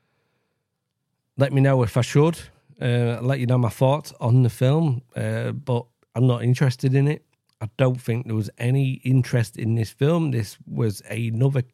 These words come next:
cash grab, um, by the big studios. But at least this film didn't cost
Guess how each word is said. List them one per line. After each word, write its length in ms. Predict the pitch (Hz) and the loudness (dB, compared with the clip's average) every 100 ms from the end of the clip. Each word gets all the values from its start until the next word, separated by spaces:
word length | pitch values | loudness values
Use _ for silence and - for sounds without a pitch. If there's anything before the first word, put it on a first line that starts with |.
| _ | _
cash 380 | - 143 - - | -6 -6 -6 -8
grab, 380 | 135 135 180 - _ _ _ _ _ _ _ _ - | -4 -2 -4 -8 _ _ _ _ _ _ _ _ 0
um, 500 | 120 117 117 113 113 | 2 2 0 0 0
by 300 | 110 110 104 | 0 -2 -2
the 360 | 101 101 98 _ | -4 -6 -8 _
big 200 | - 120 | -4 -2
studios. 960 | - - 123 127 123 131 147 208 147 - _ _ _ _ _ _ _ _ _ _ _ _ - _ _ | -4 -4 0 2 2 2 2 -2 -6 -16 _ _ _ _ _ _ _ _ _ _ _ _ -20 _ _
But 200 | 127 131 _ - | 2 2 _ -6
at 160 | 123 | -2
least 300 | 135 160 135 | 0 0 0
this 120 | 143 123 | -2 0
film 320 | - 139 123 | 0 2 2
didn't 360 | 131 123 127 | 0 -2 -4
cost 380 | - 123 107 - | 0 0 0 -12